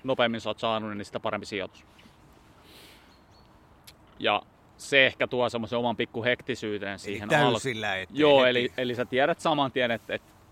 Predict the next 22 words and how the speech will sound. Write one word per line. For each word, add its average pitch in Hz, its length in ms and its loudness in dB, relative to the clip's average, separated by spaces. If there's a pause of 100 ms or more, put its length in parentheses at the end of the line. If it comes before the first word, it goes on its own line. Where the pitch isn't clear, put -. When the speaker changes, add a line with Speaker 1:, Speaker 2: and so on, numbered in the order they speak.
(100)
Speaker 1:
et 117 100 -10
nyt 151 180 -2
sä 151 80 -2
meet 135 320 0 (380)
tonne, 139 300 2
sulla 123 220 -6
on 131 60 -2
onki 127 260 -4
valmiina, 110 500 0 (1040)
sulla 117 220 -6
on 107 40 -6
syötit 113 400 -4
taskussa, 107 540 -6 (460)
niin 107 100 -12
sä 110 100 -2
juokset 107 480 -2
sinne, 101 360 -8 (840)
ongit 110 300 -4
ne 117 60 -6
muutamat 107 440 -4
lajit 98 300 -4
ja 110 80 -4